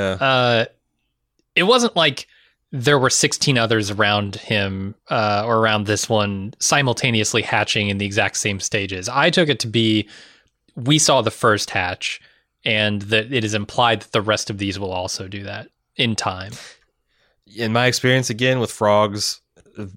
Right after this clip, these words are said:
Speaker 1: mating behavior, it, yeah, there's, like, a span of two days where they slowly hatch. Like, you know, you always got the one that's on the sweet end of the bell curve and the slow end of the bell curve, and,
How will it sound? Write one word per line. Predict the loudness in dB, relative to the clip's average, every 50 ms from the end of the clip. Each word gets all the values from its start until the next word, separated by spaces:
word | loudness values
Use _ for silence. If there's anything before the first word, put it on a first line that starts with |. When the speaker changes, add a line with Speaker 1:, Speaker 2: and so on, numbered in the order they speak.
| -14 -10
Speaker 1:
mating | -8 -8 -2 0 2 2 2 2 0 0
behavior, | -2 0 0 0 0 0 0 0 0 2
it, | 2 0 0 -2 -2 -2
yeah, | 0 2 2 2 2 2
there's, | 2 0 0 0
like, | 0 0 0
a | 0 -2
span | -2 -2 -2 0 0 0
of | -2 -2
two | -4 -6 -4
days | -2 0 0 0 0 -2 -2
where | -4 -4
they | -2 -2 -2
slowly | -2 -4 -6 -4 -2 -2 -2 -2 -2 -4
hatch. | -4 -4 -4 -4 -4 -4 -6 -8 -8 -6
Like, | -6 -8 -8 -8 -8
you | -8
know, | -6 -4
you | -4 -2
always | -2 -2 -2 -2
got | -4 -6 -6 -4
the | -4
one | -4 -4 -4 -4
that's | -6 -6 -6
on | -6 -6 -8 -8
the | -8 -8 -6 -6
sweet | -6 -4 -2 -2 -2 -2 -2
end | -2 -2 -2 -4
of | -6
the | -2
bell | 0 2 2 2 0
curve | 0 -2 0 0 0 0 -2 -4
and | -6
the | -6
slow | -6 -4 -2 -2 -2 -2
end | -2 -4
of | -6
the | -6
bell | -6 -6 -6 -6
curve, | -6 -8 -8 -6 -6 -6 -8 -8 -10 -12
and, | -12 -12 -14 -14